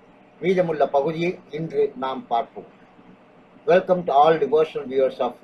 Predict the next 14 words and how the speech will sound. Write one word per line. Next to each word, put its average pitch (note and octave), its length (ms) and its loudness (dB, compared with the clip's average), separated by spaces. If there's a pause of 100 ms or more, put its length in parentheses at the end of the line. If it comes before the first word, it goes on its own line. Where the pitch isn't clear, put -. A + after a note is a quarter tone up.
(220)
YouTube C3+ 340 -4 (140)
முருகனடியார்கள் B2 760 -4
channel. G#2+ 240 -8 (1120)
Till F3 180 0
last F3 360 2
episode, F3 420 0 (240)
we D3 180 -14
see D3+ 240 -8 (800)
Veerabahu D#3+ 600 2 (580)
gone D3+ 220 -2 (140)
as C3+ 220 -6
a B2+ 40 -6
messenger D3 600 -2
of C3 160 0